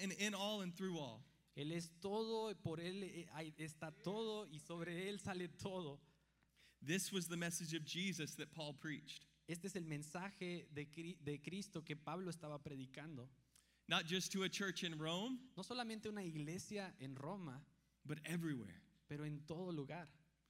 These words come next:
Speaker 1: In fact, he shares the same message to the church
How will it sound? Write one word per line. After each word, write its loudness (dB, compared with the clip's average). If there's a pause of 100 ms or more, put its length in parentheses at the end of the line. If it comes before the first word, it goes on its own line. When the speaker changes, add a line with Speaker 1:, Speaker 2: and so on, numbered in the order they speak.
(220)
Speaker 1:
In 0
fact, 6
he 6
shares 6
the 2
same 4
message 4
to 2
the 2
church 0